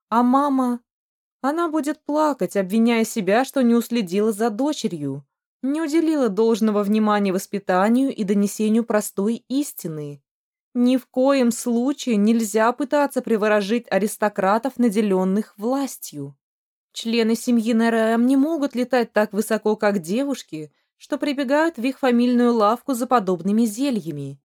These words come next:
Они – всего лишь флер былого величия рода. Люди. Обыкновенные люди, пусть и с даром. Совершенно неважно, что ей досталась возможность взывать к смешанной магии.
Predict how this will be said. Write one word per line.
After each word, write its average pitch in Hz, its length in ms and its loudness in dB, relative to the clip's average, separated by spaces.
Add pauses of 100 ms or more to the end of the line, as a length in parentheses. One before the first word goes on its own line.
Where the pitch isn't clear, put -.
(460)
Они – 214 600 0
всего 220 360 -2
лишь 220 240 -4
флер 285 400 0
былого 226 460 0
величия 220 640 -2
рода. 160 580 -4 (320)
Люди. 202 760 -2 (320)
Обыкновенные 269 840 0
люди, 220 440 -2
пусть 226 380 -6
и 294 60 -2
с 254 80 -6
даром. 220 640 -4 (580)
Совершенно 339 540 -4
неважно, 254 540 0
что 202 180 -2
ей 202 80 2
досталась 214 560 0
возможность 214 720 0
взывать 196 440 -2
к - 60 -20
смешанной 220 540 -2
магии. 143 680 -2